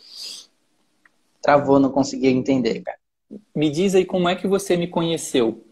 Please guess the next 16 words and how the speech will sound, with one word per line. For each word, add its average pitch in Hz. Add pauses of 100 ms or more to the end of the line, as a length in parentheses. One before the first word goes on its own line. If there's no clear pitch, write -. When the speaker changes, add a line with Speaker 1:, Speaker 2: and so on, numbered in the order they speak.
(560)
Speaker 2:
Você -
lembra 143
qual 135
foi 143
o 127
vídeo? 123 (440)
Acho -
que -
você 196
falou 185
uma 156
vez, 160
mas 165
eu 170
não 175
lembro. 139